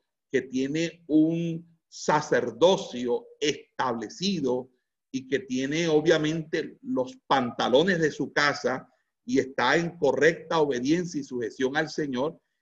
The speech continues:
el marido debe en, pastorear a su mujer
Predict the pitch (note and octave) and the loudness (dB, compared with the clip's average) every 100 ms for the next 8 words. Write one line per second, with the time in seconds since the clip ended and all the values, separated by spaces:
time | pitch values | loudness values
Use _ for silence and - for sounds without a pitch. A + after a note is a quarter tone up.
0 | _ B2 B2+ B2+ A#2+ B2+ A3 D#3+ C3+ B2+ | _ -2 0 -2 -2 -2 4 4 4 0
1 | D3+ E3+ - _ _ B2 B2+ B2 _ _ | 0 -2 -6 _ _ -12 -10 -12 _ _
2 | D3+ - - A2+ B2 C3+ G#3+ C4+ - - | -2 -2 -2 -2 2 4 4 2 -4 -14
3 | A#2+ _ A#2+ A#2 A#2 A2 A#2 D3+ G#3+ | -20 _ -12 -8 -8 -4 2 2 2